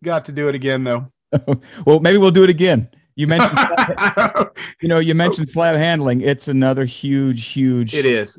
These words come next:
Speaker 2: huge topic. So let's, uh, maybe even plan on it.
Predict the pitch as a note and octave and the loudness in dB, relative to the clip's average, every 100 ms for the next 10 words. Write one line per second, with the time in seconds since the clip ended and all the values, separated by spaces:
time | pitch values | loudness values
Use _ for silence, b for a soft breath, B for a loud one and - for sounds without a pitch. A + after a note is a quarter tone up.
0 | _ - C3+ A#2 - B2+ A2+ - G#2 B2 | _ -10 -6 -6 -4 -4 -2 -4 -6 -4
1 | A#2 C3 - C3+ A#2+ C3 C3 C3 B2 B2 | -2 -2 -4 -4 -2 -2 -2 -4 -4 -4
2 | C3 C3 G2 | -2 -2 -4